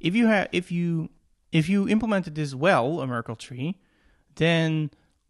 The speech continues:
uh, it would be very clear how many leaves there would be. So you would basically say, "This is a Merkle tree and has so many leaves." And then somebody who looks at the Merkle tree can, can extract it and see these are all transaction hashes. Problem is, in Bitcoin, it's, it's done,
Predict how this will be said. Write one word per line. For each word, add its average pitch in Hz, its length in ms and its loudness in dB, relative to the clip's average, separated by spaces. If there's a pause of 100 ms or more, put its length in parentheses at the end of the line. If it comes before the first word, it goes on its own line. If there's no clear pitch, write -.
(140)
uh, 143 240 -6
it 147 80 -4
would 156 140 -2
be 147 100 -2
very 180 240 0
clear 151 300 -4
how 175 140 -2
many 156 220 0
leaves 139 280 -2
there 113 120 -4
would 104 160 -10
be. - 300 -12 (120)
So - 100 -12
you 120 140 -4
would 123 140 -4
basically 135 340 -4
say, 127 160 -4
"This 170 240 -4
is 135 120 -8
a 127 40 -8
Merkle 160 260 -4
tree 156 200 -4
and 139 120 -6
has 127 220 -4
so 143 180 -6
many 131 180 -4
leaves." - 400 -12 (500)
And 117 160 -16
then 180 420 -2 (100)
somebody 139 340 -6
who 127 200 -4
looks 160 260 -4
at 151 60 -6
the 139 60 -8
Merkle 135 240 -4
tree 127 300 -6
can, 117 360 -10 (480)
can 120 220 -10
extract 165 460 -4
it 147 160 -2
and 127 120 -4
see 131 140 -4
these 123 220 -6
are 117 160 -4
all 120 80 -6
transaction 117 500 -6
hashes. - 440 -16 (440)
Problem 202 220 2
is, 196 120 2
in 160 120 0
Bitcoin, 165 400 0
it's, 135 240 -6
it's 135 180 -12
done, 131 440 -2